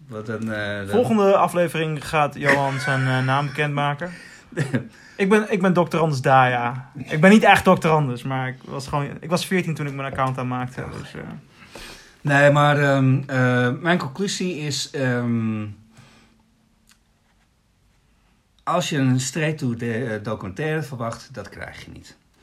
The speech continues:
Speaker 1: Verwacht je heel veel nieuws qua informatie, krijg je ook niet.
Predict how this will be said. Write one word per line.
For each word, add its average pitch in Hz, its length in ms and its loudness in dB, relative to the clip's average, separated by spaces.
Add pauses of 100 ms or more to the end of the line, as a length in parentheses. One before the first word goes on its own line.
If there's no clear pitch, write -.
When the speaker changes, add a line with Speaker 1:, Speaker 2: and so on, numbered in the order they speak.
(420)
Speaker 1:
Verwacht 135 340 -2
je 156 80 -2
heel 165 180 2
veel 165 140 -4
nieuws 214 680 -4 (100)
qua 151 160 -4
informatie, 170 680 -6 (260)
krijg - 220 -16
je - 120 -18
ook - 120 -20
niet. - 220 -20